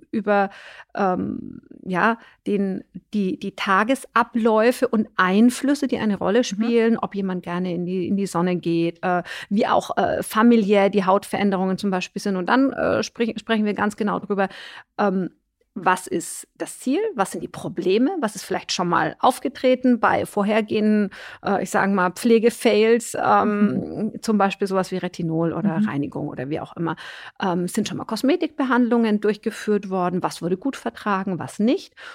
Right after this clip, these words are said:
Speaker 1: Und dann ist halt eine meiner liebsten Sachen ein-, eine Hautanalyse. Wir haben dafür ein spezielles Gerät, wo wir eben,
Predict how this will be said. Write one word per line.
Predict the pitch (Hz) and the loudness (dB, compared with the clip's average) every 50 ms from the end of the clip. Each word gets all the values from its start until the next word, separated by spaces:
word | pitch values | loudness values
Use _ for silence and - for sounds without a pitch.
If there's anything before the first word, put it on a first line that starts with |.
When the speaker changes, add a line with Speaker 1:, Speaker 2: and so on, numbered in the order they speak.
| - - - _ _ _ - | -20 -20 -20 _ _ _ 2
Speaker 1:
Und | - 233 226 226 226 220 220 214 - | 4 6 6 6 4 2 2 0 0
dann | 202 220 240 | 2 2 2
ist | 247 247 240 | 0 0 -2
halt | 226 220 - | -4 -2 -2
eine | - 196 202 202 202 | -2 0 0 0 0
meiner | 202 185 180 175 175 | 0 0 0 0 0
liebsten | 220 285 285 - - 262 233 | -2 -2 -2 -2 0 0 2
Sachen | 233 220 214 220 208 | 2 2 0 0 -2
ein-, | 190 - - 196 185 - - | -4 -4 -2 -4 -2 -2 -2
eine | 185 180 175 165 156 151 147 | -2 0 0 0 -2 0 2
Hautanalyse. | - 277 - - 339 339 339 320 285 302 302 302 294 - 302 294 285 269 254 | 2 2 2 2 2 2 4 4 4 4 2 2 0 0 0 2 2 2 2
Wir | 247 226 | 0 0
haben | 208 214 | 0 0
dafür | 202 202 - - 202 196 | 0 -2 -4 -6 -6 -8
ein | |
spezielles | - - - 196 - - 185 175 180 - | -8 -8 -10 -10 -6 -6 -6 -6 -6 -8
Gerät, | - 190 175 151 165 185 226 233 - | -8 -8 -6 -4 -2 0 -2 -2 0
wo | 247 226 202 | -2 -2 0
wir | 208 208 190 - - | 0 0 -2 -2 -2
eben, | 175 185 180 175 165 - - - | -4 -4 -2 -4 -4 -6 -8 -10